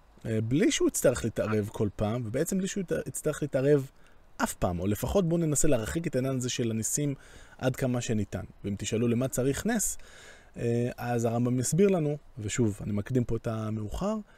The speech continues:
שנס זה בא מלשון דגל. הדברים שמופיעים בניסים נועדו לסמן לנו היום מה אנחנו צריכים לעשות, במה אנחנו צריכים להאמין.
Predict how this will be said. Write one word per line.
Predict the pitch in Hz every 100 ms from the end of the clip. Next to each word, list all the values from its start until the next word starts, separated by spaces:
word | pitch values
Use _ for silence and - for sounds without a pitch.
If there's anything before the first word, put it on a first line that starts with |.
| - -
שנס | 180 196 226 - - 175
זה | 160
בא | 175
מלשון | 175 165 - 170 147
דגל. | 156 139 117 101 - - -
הדברים | 107 107 113 165
שמופיעים | 147 120 104 143 143
בניסים | 135 131 214 220 190
נועדו | 139 123 135
לסמן | 151 - - 127 147 139
לנו | 131 139 135 110 - - - - -
היום | - 104 180 175 175 - - - - 110
מה | 127 139
אנחנו | 131 135 123 110
צריכים | 110 - 117
לעשות, | 98 92 160 127
במה | 117 120 127
אנחנו | 120 - 113
צריכים | - 107 120 117 -
להאמין. | 117 107 110 107 98